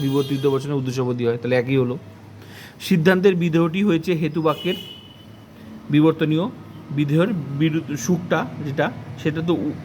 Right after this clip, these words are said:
অসুখী হয়ে গেল না, বিরুদ্ধ পদ হলো না, ওটাই তো বিরুদ্ধ পদ হয়ে গেল। তো সেটাই বলা হয়েছে এখানে, এই জন্য ব্র্যাকেটে লিখে দেওয়া হয়েছে। হেতুবাক্য ও সিদ্ধান্তের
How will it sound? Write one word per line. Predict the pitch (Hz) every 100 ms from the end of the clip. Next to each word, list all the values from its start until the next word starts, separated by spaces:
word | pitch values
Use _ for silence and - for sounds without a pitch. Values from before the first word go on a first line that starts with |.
| - 135
অসুখী | 131 160 143
হয়ে | 131 127
গেল | 127
না, | 151 151
বিরুদ্ধ | 143 151 160
পদ | 147 127
হলো | 131
না, | 196
ওটাই | 151 156 190
তো | 175 196 - - - - - -
বিরুদ্ধ | 190 185 196
পদ | 175
হয়ে | 143 123
গেল। | 110 107
তো |
সেটাই | 131 147 170
বলা | 165 160
হয়েছে | 147 147
এখানে, | 135 160 - - -
এই |
জন্য | 143 143
ব্র্যাকেটে | 143 139 147
লিখে | 143 139
দেওয়া | 143 139
হয়েছে। | 135 135 190 - - - - - -
হেতুবাক্য | 165 202 202 208
ও | 202
সিদ্ধান্তের | - 180 180 180